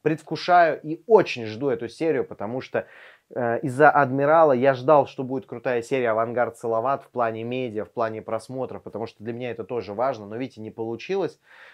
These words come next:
Но сейчас «Ак Барс», «Авангард» — это то, чего я реально ждал весь сезон,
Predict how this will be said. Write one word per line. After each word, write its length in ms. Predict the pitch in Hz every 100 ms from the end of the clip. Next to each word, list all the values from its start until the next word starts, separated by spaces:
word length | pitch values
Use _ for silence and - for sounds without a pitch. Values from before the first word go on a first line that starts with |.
| -
Но 180 | 135 151
сейчас 580 | - 135 175 175 170 -
«Ак 220 | 123 110
Барс», 340 | 123 127 113 -
«Авангард» — 600 | 120 117 117 113 127 120
это 220 | 117 104
то, 320 | - 135 139 -
чего 280 | - 113 110
я 180 | 107
реально 360 | 113 127 120 110
ждал 420 | 101 107 120 117
весь 240 | 107 113 -
сезон, 460 | 107 95 127 120